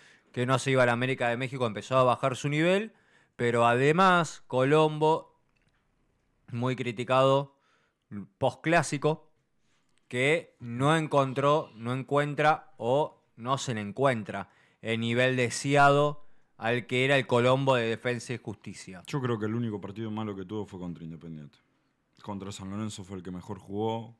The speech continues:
Speaker 2: contra, después jugó con un partido más, también fue el que mejor jugó. Dos... creo que tiene tres partidos nomás de titular.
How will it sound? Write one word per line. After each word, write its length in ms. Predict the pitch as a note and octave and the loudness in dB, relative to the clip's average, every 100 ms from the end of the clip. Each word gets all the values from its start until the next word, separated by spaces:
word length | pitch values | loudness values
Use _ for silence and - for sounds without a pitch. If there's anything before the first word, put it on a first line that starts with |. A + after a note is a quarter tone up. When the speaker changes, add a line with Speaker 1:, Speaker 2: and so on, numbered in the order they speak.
| - | -18
Speaker 2:
contra, 1000 | G2 F#2+ F2+ E2 F#2 F2+ F2 F2+ F2 F2 | -12 -12 -12 -12 -14 -12 -12 -12 -14 -16
después 300 | F2 - G#2 | -16 -16 -16
jugó 240 | - G2 | -14 -14
con 140 | F#2+ F#2 | -14 -14
un 200 | G2 G2 | -16 -14
partido 420 | F#2 F2+ G2+ F#2+ | -14 -12 -12 -12
más, 300 | G2+ G#2 - | -12 -14 -18
también 320 | E2+ F#2 F2+ | -16 -14 -16
fue 140 | F2+ | -16
el 40 | E2+ | -16
que 80 | E2+ | -16
mejor 280 | E2 F#2+ | -14 -14
jugó. 400 | F#2 F#2 F#2 A2+ _ _ _ _ _ _ _ - | -12 -10 -8 -10 _ _ _ _ _ _ _ -4
Dos... 220 | C3 C#3 C3+ B2 | -4 -4 -8 -4
creo 160 | D3 | -2
que 60 | C3+ | -2
tiene 180 | B2+ B2 | -2 -4
tres 160 | A#2+ | -4
partidos 480 | C#3 B2+ A2+ C#3 A2+ | -6 -6 -4 -2 -2
nomás 300 | G#2 G#2 A2 | -4 -4 -4
de 80 | G2+ | -6
titular. 480 | G2 F#2 G#2+ C3 | -10 -8 -6 -6